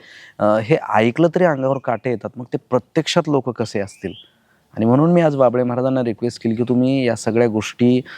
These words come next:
अ, मांडा इथं, अ, आणि लोकांना कळू द्या की खऱ्या वारकऱ्याची निष्ठा काय असते. आणि मंडळी, नक्कीच तुम्ही जर वारकरी असाल आणि तुमचा जर समजा पारमार्थाशी काही संबंध असेल तर हा व्हिडिओ शेअर नक्की करा, कारण खऱ्या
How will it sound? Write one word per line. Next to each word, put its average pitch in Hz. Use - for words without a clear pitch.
अ, 104
मांडा 110
इथं, 101
अ, 101
आणि 104
लोकांना 120
कळू 139
द्या 120
की 107
खऱ्या 120
वारकऱ्याची 113
निष्ठा 113
काय 104
असते. 107
आणि 113
मंडळी, 131
नक्कीच 117
तुम्ही 113
जर 120
वारकरी 110
असाल 107
आणि 110
तुमचा 110
जर 143
समजा 135
पारमार्थाशी 120
काही 113
संबंध 104
असेल 101
तर -
हा 107
व्हिडिओ 113
शेअर 120
नक्की 113
करा, 104
कारण 110
खऱ्या 143